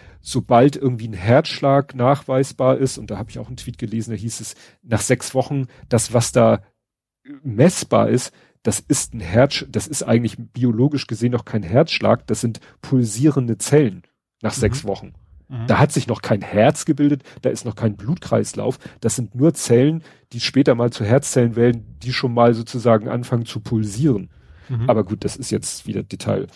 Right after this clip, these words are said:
Speaker 1: Und da gibt es ja auch einen Pranger. Ich weiß nicht, ob der jetzt von staatlicher Seite ist, aber da gibt's halt auch jetzt Möglichkeiten für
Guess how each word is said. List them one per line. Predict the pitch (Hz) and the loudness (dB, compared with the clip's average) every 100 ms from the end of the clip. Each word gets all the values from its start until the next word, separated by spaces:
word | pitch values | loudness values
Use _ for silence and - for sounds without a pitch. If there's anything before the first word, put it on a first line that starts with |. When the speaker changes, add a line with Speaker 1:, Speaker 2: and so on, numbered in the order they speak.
| - - - | -16 -16 -4
Speaker 1:
Und | - 135 117 - _ _ _ _ _ _ _ _ _ _ | 2 2 2 -8 _ _ _ _ _ _ _ _ _ _
da | 135 160 | 4 4
gibt | 196 190 | 2 -2
es | 147 | -2
ja | 120 | 0
auch | 110 254 - | 2 0 -2
einen | 180 | -10
Pranger. | - 110 98 - _ _ _ _ _ _ _ _ _ _ _ | 0 0 -2 -14 _ _ _ _ _ _ _ _ _ _ _
Ich | 139 | -2
weiß | 139 139 | 4 4
nicht, | 147 127 | 4 -2
ob | 123 | 2
der | |
jetzt | 117 117 | 2 2
von | 110 | -6
staatlicher | - 160 247 160 127 | 0 0 2 0 0
Seite | - 110 104 | 2 0 0
ist, | 120 160 | -4 -2
aber | 127 120 - - | 0 0 -2 -2
da | 139 160 | 2 4
gibt's | 165 143 143 143 - | 2 -4 -10 -12 2
halt | 135 | 2
auch | - 160 156 | 2 -2 0
jetzt | 131 | -2
Möglichkeiten | 127 151 214 120 - 117 110 135 | -2 -4 -4 -8 0 2 2 -2
für | 131 123 117 104 101 | -8 0 4 2 0